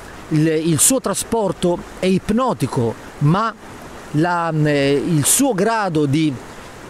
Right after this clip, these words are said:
eh, vogliamo dirlo, di melodia, che non è una melodia, il suo grado tribale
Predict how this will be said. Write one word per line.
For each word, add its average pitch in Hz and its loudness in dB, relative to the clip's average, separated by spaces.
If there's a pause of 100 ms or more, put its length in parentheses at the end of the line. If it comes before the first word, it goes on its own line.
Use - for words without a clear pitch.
(120)
eh, 151 0
vogliamo 160 2
dirlo, 196 2
di 165 0
melodia, 175 2
che 170 -2
non 160 0
è 214 0
una 190 0
melodia, 170 2
il 147 0
suo 202 0
grado 202 2
tribale 175 0